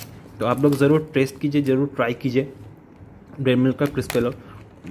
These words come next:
और मुझे comment section में बताइए कि आपको कैसा लगा। और video को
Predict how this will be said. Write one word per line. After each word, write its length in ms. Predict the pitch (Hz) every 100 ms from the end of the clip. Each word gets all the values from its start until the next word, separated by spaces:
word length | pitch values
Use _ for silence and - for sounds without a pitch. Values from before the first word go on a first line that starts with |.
| 107 107
और 300 | 110 110 110 -
मुझे 320 | 120 123 143 139 - - - - - - - 127
comment 220 | 143 165
section 300 | 165 147 160
में 140 | 160
बताइए 380 | 143 139 131 143 -
कि 80 | -
आपको 320 | 123 117 - 131
कैसा 300 | - 120 143
लगा। 280 | 131 131 143 - - - - - - - - - - - - - - - - - 110
और 200 | 117 120 117 -
video 240 | 131 139 147
को 240 | 139